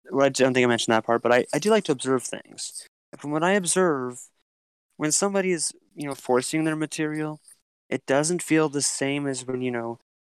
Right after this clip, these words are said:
you're first reading it. For example, I don't know if, like, like you said, Stephen King, I don't know if he, 'cause of the themes, ever feels forced to, but you can kinda tell when, like, in one of his books, for example, I like the book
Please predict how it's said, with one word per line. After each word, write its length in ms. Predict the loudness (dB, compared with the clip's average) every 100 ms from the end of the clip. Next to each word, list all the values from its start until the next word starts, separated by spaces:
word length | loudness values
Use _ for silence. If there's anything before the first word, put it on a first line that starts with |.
| _ _
you're 180 | 2 2
first 340 | 4 4 2 2
reading 360 | 4 4 0
it. 160 | -6 -2
For 160 | 2
example, 760 | 2 2 0 0 2 2 2 -4 _ _ _ _ _ -4
I 80 | -2
don't 120 | 0
know 140 | 2
if, 160 | 2 2
like, 180 | 0 -2 -12 -12
like 100 | -8
you 40 | -2
said, 160 | -2
Stephen 320 | 2 2 0
King, 240 | -2 -2 0
I 60 |
don't 140 | -2 -2
know 120 | -2
if 120 | -2
he, 280 | -4 -4 -8 -20 _
'cause 80 | -8
of 80 | -4
the 80 | -2
themes, 320 | 0 0 0
ever 180 | 0 2
feels 240 | 4 4
forced 460 | 2 2 2 2 0
to, 280 | 2 2 0 -8 -18 -20 _ _
but 100 | -4
you 80 | -2
can 160 | 0 0
kinda 300 | 2 2 2
tell 280 | 4 4 4
when, 280 | 2 -2 -10 -20 -20 _ _ _ -8
like, 120 | -4
in 80 | 0
one 100 | 2
of 60 | 0
his 120 | 0
books, 260 | 0 0 0
for 80 |
example, 440 | -2 -2 -2 -4 -4 0
I 40 |
like 140 | 0 2
the 80 |
book 180 | 2 2